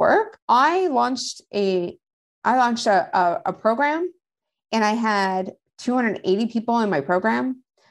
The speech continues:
I had ninety-seven people buy. This is a very low cost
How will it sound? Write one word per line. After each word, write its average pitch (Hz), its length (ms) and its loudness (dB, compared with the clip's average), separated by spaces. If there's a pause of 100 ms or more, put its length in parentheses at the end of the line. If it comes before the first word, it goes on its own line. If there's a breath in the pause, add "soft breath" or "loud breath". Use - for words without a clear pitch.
(140)
I 220 60 2
had 214 100 2
ninety-seven 220 760 0
people 214 280 -4
buy. 214 440 2 (500)
This 208 160 0
is 220 80 0
a 208 40 0
very 196 300 4
low 185 240 2
cost - 580 -4